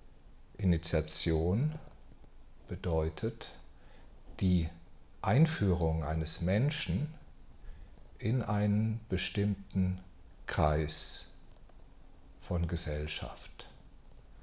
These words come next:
In unserem Fall beziehen wir uns auf den Kreis der Männer.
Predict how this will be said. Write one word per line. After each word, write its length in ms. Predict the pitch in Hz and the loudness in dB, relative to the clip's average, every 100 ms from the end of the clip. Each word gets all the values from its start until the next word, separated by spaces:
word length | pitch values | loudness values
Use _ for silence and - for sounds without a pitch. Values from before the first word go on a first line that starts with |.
| - - - - | -18 -20 -14 -6
In 160 | 82 | -2
unserem 420 | 98 98 95 87 | 4 4 6 6
Fall 380 | 92 90 82 85 | 4 4 4 4
beziehen 600 | 82 87 - 95 90 87 | 2 -2 -2 2 4 4
wir 200 | 87 82 | 2 2
uns 600 | 85 80 78 - - - - - - - - - - - - | 2 2 0 -4 -10 -12 -14 -18 -18 -18 -18 -18 -18 -12 -2
auf 560 | 82 78 - - - - - - - - - - - - | 0 0 -2 -8 -12 -14 -16 -18 -18 -18 -20 -20 -12 -4
den 160 | 82 | -2
Kreis 360 | 90 80 80 - | 0 2 0 0
der 140 | 78 | -2
Männer. 460 | 76 80 82 76 | 0 2 2 0